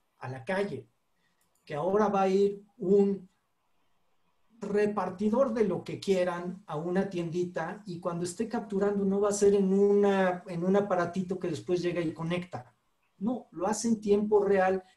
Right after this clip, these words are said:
y ese tiempo real ya se conectó directamente a la fábrica, ya entra en el sistema de surtido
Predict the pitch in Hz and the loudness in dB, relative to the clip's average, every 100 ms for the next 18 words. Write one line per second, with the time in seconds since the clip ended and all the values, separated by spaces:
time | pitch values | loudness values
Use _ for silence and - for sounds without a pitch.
0 | _ 180 185 202 208 208 196 190 175 175 | _ -4 0 0 0 0 0 0 0 0
1 | 180 180 196 - 165 160 - - 185 185 | 0 0 0 -4 -10 -10 -10 0 2 2
2 | 180 _ _ 135 165 170 180 - 180 180 | -2 _ _ -10 -4 -2 -2 -2 0 0
3 | 180 175 165 - 185 180 175 - 175 175 | 0 0 -2 0 2 2 0 -2 -4 -6
4 | - _ - 170 175 180 180 180 160 143 | -12 _ -4 -2 -2 0 2 2 0 -4
5 | - 143 - 175 175 170 165 - 175 180 | -6 -6 -4 -4 -2 -4 -4 -6 -8 -6
6 | 190 185 180 180 | -2 0 0 -2